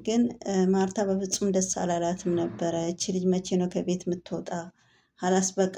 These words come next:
ትወጣለን» እያለች ነው። አሁን ደግሞ እንግዲህ ወርቋና እንደዚህ የተለያዩ ጌጣጌጦች ጠቅላላ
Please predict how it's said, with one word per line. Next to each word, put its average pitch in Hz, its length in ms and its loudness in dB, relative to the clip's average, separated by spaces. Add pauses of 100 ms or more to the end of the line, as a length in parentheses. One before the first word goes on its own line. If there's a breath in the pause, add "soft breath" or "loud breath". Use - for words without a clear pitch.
ትወጣለን» 175 560 0
እያለች 165 420 -2
ነው። 196 120 -2
አሁን 226 180 0
ደግሞ 220 260 -2
እንግዲህ 196 320 0
ወርቋና 185 540 2 (180)
እንደዚህ 170 380 -2
የተለያዩ 170 580 -2
ጌጣጌጦች 175 760 -6
ጠቅላላ 170 420 -4